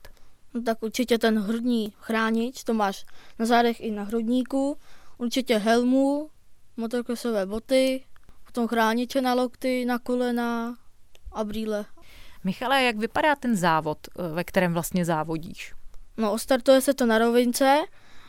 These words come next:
Speaker 1: a potom le-, jezdíte lesem mezi stromama, potom tam jsou nějaký výjezdy, sjezdy a takový. Jezdím i ty skoky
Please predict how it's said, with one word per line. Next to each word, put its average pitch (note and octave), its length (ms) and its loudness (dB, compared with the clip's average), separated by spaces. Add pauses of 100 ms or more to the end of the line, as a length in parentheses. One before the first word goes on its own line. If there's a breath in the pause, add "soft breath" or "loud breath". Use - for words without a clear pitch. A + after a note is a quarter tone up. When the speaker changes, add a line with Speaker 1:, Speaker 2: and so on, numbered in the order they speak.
(140)
Speaker 1:
a A#3 120 -2
potom B3 500 2 (200)
le-, A#3 280 2
jezdíte A#3+ 460 0
lesem A3+ 360 0
mezi A3 220 -2
stromama, A3 600 0
potom A3+ 220 -4
tam A3+ 120 0
jsou A3+ 120 -2
nějaký G#3+ 320 0
výjezdy, G#3+ 800 0
sjezdy G#3 920 0 (480 soft breath)
a G#3 100 -2
takový. G#3 500 -6 (260)
Jezdím A#3+ 320 2
i A#3+ 60 -2
ty B3+ 140 0
skoky C4 580 2